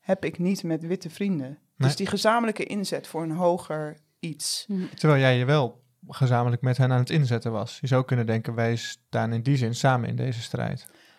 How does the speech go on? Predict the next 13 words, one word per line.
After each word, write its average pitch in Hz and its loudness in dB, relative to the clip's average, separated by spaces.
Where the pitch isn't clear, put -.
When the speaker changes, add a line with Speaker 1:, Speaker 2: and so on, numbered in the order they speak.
Speaker 1:
Ja, 262 2
ook 269 8
wel, 180 6
maar 208 4
ik 190 0
voelde 226 0
ook 208 4
heel 165 0
duidelijk 147 0
dat 160 -4
ik - -10
niet 208 0
die 170 -4